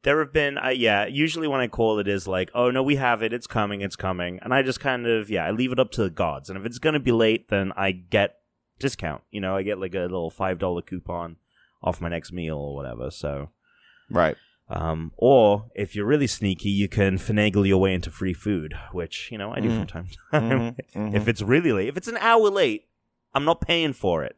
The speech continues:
Speaker 2: Right.
Speaker 1: An hour is too
Speaker 2: Oh
Speaker 1: much.
Speaker 2: my
Speaker 1: A half
Speaker 2: God.
Speaker 1: hour.
Speaker 2: Okay, so I got a text. I missed the part where you talk about how
Speaker 1: <laughs> Ha!
Speaker 2: pussy you are to call. She's right. I don't wanna
Speaker 1: <laughs>
Speaker 2: call. I don't like to call. I don't like to be on the phone with,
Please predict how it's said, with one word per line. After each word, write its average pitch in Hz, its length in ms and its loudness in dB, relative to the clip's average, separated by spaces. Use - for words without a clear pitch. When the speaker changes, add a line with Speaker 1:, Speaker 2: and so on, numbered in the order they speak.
Speaker 2:
Right. 101 640 0
Speaker 1:
An 135 100 -4
hour 180 400 4
is 156 140 -4
too 127 80 2
Speaker 2:
Oh 135 180 8
Speaker 1:
much. 120 60 2
Speaker 2:
my 110 80 4
Speaker 1:
A 101 40 0
half 110 460 6
Speaker 2:
God. - 20 0
Speaker 1:
hour. - 80 -2
Speaker 2:
Okay, 113 240 4
so 110 140 0
I 113 60 4
got 123 140 6
a 123 40 0
text. - 500 0
I 113 140 2
missed 131 320 2
the 147 80 4
part 123 480 6
where 117 160 6
you 107 140 0
talk 117 280 4
about 127 280 4
how 107 580 8
Speaker 1:
<laughs> - 260 -20
Ha! 214 220 4
Speaker 2:
pussy 147 440 4
you 110 240 2
are 101 200 10
to 92 80 0
call. 85 440 4
She's 185 240 2
right. 135 280 4
I 120 140 0
don't 143 180 4
wanna 123 200 4
Speaker 1:
<laughs> - 20 -2
Speaker 2:
call. 113 400 2
I 107 120 0
don't 131 280 4
like 139 220 4
to - 80 -6
call. 131 440 8
I 110 60 2
don't 101 160 0
like 101 140 0
to - 40 -12
be 101 80 2
on 95 80 4
the 90 60 -8
phone 120 220 2
with, 131 160 2